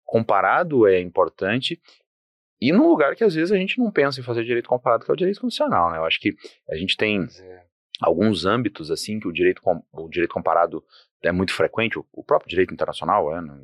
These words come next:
Speaker 1: é, é diferente, mas é um grande direito comparado, se for ver. É, isso é muito comum, mas quando a gente pensa no direito constitucional, a gente é muito bairrista, talvez, pra utilizar um pouco essa expressão, e é interessante ver, né, como, como há espaço pra isso também.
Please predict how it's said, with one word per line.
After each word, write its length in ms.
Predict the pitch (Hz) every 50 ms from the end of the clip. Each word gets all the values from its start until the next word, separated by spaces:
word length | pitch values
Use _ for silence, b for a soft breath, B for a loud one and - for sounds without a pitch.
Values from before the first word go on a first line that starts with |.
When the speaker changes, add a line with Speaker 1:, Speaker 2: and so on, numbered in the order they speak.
| 67 - - - -
Speaker 1:
é, 340 | - - - - - - - - - - -
é 40 | -
diferente, 680 | 73 - 101 - - 95 85 87 101 101 85 - -
mas 200 | 80 76 76 73
é 60 | 87
um 140 | 92 90 80
grande 420 | 73 95 107 110 110 95 78 73 73
direito 320 | 78 80 82 85 - -
comparado, 460 | - 85 80 - 78 78 85 85 80
se 60 | -
for 180 | - 82 78 73
ver. 240 | 67 85 98 113 123 B B B B B B B -
É, 400 | - - 82 82 82 80 80 80 -
isso 200 | - 92 - -
é 40 | 95
muito 280 | 87 90 104 110 -
comum, 400 | - - 85 80 92 110 139 165 160 B B B B B B -
mas 540 | 120 127 123 123 127 131 127 - - - -
quando 180 | - 135 135
a 20 | 139
gente 140 | 139 131 -
pensa 220 | 131 127 123 135
no 60 | 123
direito 240 | 120 120 120 120 -
constitucional, 420 | - 113 110 - 113 104 104 107
a 40 | 113
gente 180 | 117 120 - 127
é 40 | 117
muito 360 | 117 120 120 - 120 110 - _ _ _ _
bairrista, 680 | _ - - - 104 92 76 82 104 113 - - - 85
talvez, 260 | - 87 80 87 85
pra 140 | - - 87
utilizar 340 | - - 87 82 80 87 85
um 40 |
pouco 180 | 85 - 85 -
essa 120 | 87 -
expressão, 520 | 85 - - 90 85 - - 95 101 117 b b b b b b b b
e 140 | 101 107
é 20 | 113
interessante 560 | 113 - 120 117 113 - 151 160 175 - -
ver, 240 | 101 98 92 85 80
né, 160 | 80 80 80 -
como, 520 | _ - 95 90 92 92 90 85 82 80 76 -
como 220 | - 95 92 92
há 100 | 98 113
espaço 480 | 127 127 - - - 104 101 - - - -
pra 160 | 117 107 98
isso 260 | 85 87 - - -
também. 440 | - 101 95 80 73 76 73 71